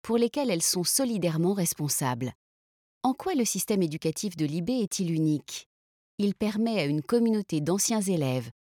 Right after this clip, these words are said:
de professionnels de l'éducation, de personnes apportant leur soutien à l'I B et à plus d'un million d'élèves et leurs familles chaque année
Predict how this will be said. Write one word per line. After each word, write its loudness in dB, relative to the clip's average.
de -2
professionnels -2
de -4
l'éducation, -2
de -2
personnes -2
apportant -2
leur -2
soutien -4
à -2
l'I -2
B -2
et 0
à 0
plus -10
d'un -2
million 4
d'élèves 0
et 2
leurs 0
familles 0
chaque -4
année 2